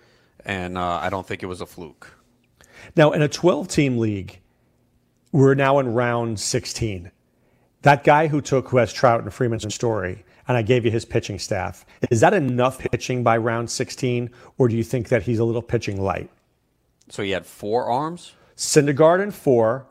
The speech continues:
Speaker 2: Clevinger in seven, Bumgarner in nine, Eduardo Rodriguez in fourteen, and Ken Giles in fifteen.
Speaker 1: Yeah, see, here's the thing, and I think people do this too much. Everyone says, "Oh, you can't do this, you can't do that." You can win in a multitude of ways. I mean, I did it last year in one of the scout drafts where I started with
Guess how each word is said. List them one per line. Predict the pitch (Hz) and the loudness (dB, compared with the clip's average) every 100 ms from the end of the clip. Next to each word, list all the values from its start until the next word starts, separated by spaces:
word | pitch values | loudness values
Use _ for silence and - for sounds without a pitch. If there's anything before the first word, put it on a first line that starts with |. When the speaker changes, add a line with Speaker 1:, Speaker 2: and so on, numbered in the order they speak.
| - | -10
Speaker 2:
Clevinger | - 135 139 139 165 | 4 4 4 -2 -2
in | 165 | -2
seven, | - - 117 104 110 110 _ - | -6 2 2 2 -8 -12 _ 4
Bumgarner | 127 135 147 147 160 156 | 4 6 4 4 2 -4
in | 131 | -2
nine, | 117 110 110 107 - _ _ | -2 -2 -4 -6 -12 _ _
Eduardo | 117 117 127 135 | 0 4 4 4
Rodriguez | 143 131 139 131 123 | 0 0 0 -2 -4
in | |
fourteen, | 120 - 120 117 120 113 | -4 0 0 0 -4 -2
and | 104 | -4
Ken | 101 117 110 | -2 -2 0
Giles | 110 110 101 | 0 0 -2
in | 101 | -8
fifteen. | - 104 - - - _ _ _ _ _ | -6 -6 -6 -12 -14 _ _ _ _ _
Speaker 1:
Yeah, | 139 131 127 | 0 0 0
see, | - 170 | -4 -6
here's | 151 220 208 | -2 -2 -2
the | 120 | -6
thing, | 113 98 | -4 -2
and | 101 | -2
I | |
think | 113 156 | -4 -8
people | - 160 127 | -8 -8 -6
do | 117 | -6
this | 104 101 | -6 -8
too | - 101 | -10 -6
much. | 92 85 113 | -4 -4 -4
Everyone | 117 139 117 | -6 -4 -6
says, | 110 107 95 | -4 -4 -2
"Oh, | 110 139 | -2 -4
you | 135 | -6
can't | 131 143 135 | -8 -6 -6
do | 131 | -6
this, | 139 131 120 | -4 -6 -6
you | 113 | -8
can't | 127 117 | -8 -6
do | 120 | -2
that." | 107 82 | -2 -4
You | - 147 | -10 -16
can | - 226 | -8 -6
win | 240 | -6
in | 202 | -6
a | |
multitude | 131 156 - - 107 | -4 -6 -8 -10 -8
of | 95 | -6
ways. | 90 80 85 | -6 -8 -8
I | |
mean, | 110 131 | -8 -8
I | 139 | -8
did | 160 | -6
it | 180 | -6
last | - 131 156 - | -4 -6 -6 -10
year | 107 98 95 | -6 -4 -6
in | - 104 98 | -6 -8 -6
one | 110 | -6
of | 117 | -6
the | 104 | -10
scout | - 113 101 | -2 -2 -2
drafts | 95 92 98 - | -4 -4 -6 -6
where | 104 95 92 - | -4 -2 -4 -4
I | 110 | -8
started | - - 127 123 | -8 -4 -4 -4
with | 107 107 - | -8 -10 -12